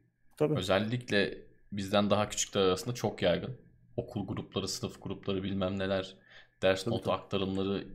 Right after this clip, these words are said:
Speaker 2: gibi birçok amaçla da kullanılıyormuş. Ben çok duyuyorum. Benden,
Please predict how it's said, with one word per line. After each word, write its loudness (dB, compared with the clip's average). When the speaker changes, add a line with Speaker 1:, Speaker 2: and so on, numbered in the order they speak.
Speaker 2:
gibi -4
birçok -6
amaçla 2
da -10
kullanılıyormuş. -2
Ben 0
çok -8
duyuyorum. -2
Benden, -2